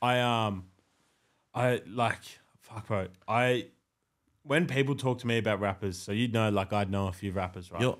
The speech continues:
Speaker 2: for sure.
Speaker 1: And people talk to me about, like, certain rappers, just, like, even globally,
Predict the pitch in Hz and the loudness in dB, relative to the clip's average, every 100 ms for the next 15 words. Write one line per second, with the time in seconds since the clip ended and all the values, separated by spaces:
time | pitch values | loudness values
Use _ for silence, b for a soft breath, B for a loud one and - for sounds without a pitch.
0 | - - - 113 104 - - _ _ _ | -10 -20 -8 -6 -6 -12 -20 _ _ _
1 | 107 139 110 123 117 120 107 101 98 87 | -2 0 2 -2 -2 -2 0 -2 -6 -8
2 | - - 117 107 98 98 101 92 - - | -8 -4 -2 0 0 0 -4 -4 -12 -20
3 | _ _ _ 156 - 202 151 - 165 190 | _ _ _ -12 -2 0 0 2 4 4
4 | 127 117 120 110 95 | 4 4 4 4 0